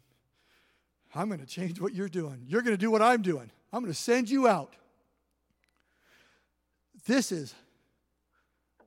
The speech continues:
what a disciple is. It's somebody that is committed to following, to being changed, and being on mission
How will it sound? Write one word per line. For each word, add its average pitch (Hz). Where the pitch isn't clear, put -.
what 160
a 151
disciple 165
is. 127
It's 170
somebody 240
that 175
is 156
committed 220
to 165
following, 220
to 196
being 247
changed, 247
and 160
being 214
on 190
mission 175